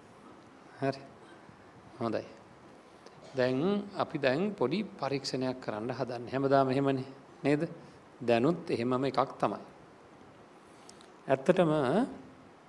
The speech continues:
අපි බුදුරජාණන් වහන්සේගේ ධර්මය ගැන දන්නවා. ඒ ධර්මය මොන වගේ ධර්මයක්ද? දුක් නැති කරන ධර්මයක්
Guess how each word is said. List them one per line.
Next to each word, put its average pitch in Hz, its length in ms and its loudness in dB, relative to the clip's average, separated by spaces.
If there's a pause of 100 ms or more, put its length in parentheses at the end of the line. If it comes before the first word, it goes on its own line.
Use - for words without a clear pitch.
(1800)
අපි 165 280 2 (340)
බුදුරජාණන් 165 640 8
වහන්සේගේ 156 540 4
ධර්මය 131 400 4
ගැන 135 160 2
දන්නවා. 123 600 -2 (1040)
ඒ 147 100 6
ධර්මය 139 400 8 (1300)
මොන 135 220 2
වගේ 151 380 4
ධර්මයක්ද? 147 500 2 (1040)
දුක් 147 280 0
නැති 143 240 4
කරන 123 240 2
ධර්මයක් 117 420 2